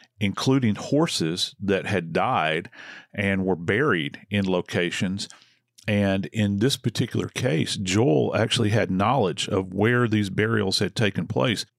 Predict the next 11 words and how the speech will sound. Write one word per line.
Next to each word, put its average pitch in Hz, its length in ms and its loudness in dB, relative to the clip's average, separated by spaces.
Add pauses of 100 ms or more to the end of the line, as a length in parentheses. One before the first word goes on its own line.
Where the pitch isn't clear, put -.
(140)
Unfortunately, 110 760 2
you 104 140 2
know, 104 120 4
the 95 100 0
two 127 180 0
thousand 113 540 0
fourteen 110 460 0
search - 520 0 (340)
of 98 140 -2
this 98 180 2
location 98 540 0